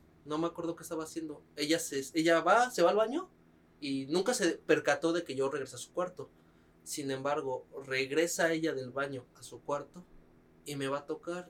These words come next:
y me dice, me dice, bueno, eh, pensando que era yo, "Oye, ¿ya te vas a dormir? ¿Qué estás haciendo? ¿Por qué no me contestas?". "Ah, ya se debe haber dormido, ¿no?".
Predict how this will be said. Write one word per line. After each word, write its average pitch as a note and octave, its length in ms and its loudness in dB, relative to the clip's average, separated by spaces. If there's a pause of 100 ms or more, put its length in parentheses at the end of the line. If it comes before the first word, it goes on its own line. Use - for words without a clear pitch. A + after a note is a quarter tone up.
(100)
y - 60 -20
me B2+ 140 -14
dice, B2+ 420 -16 (800)
me C#3+ 140 0
dice, - 340 -6
bueno, C#3+ 300 0 (300)
eh, - 80 -12 (260)
pensando E3 340 2
que E3 100 -2
era D#3 100 0
yo, E3 180 -2
"Oye, A#3+ 220 2
¿ya C4+ 120 0
te C4 100 -6
vas B3 180 -4
a A#3 40 -2
dormir? G3+ 320 -2
¿Qué - 80 -20
estás G3+ 240 -8
haciendo? G3 380 -6 (380)
¿Por F#3 120 -4
qué A#3 80 0
no C#4+ 120 0
me B3 100 0
contestas?". E3+ 680 -2 (200)
"Ah, F3+ 260 -6
ya F3+ 120 -6
se G3 100 -6
debe E3+ 140 2
haber D#3+ 320 0
dormido, C#3+ 480 -2
¿no?". G3+ 120 -10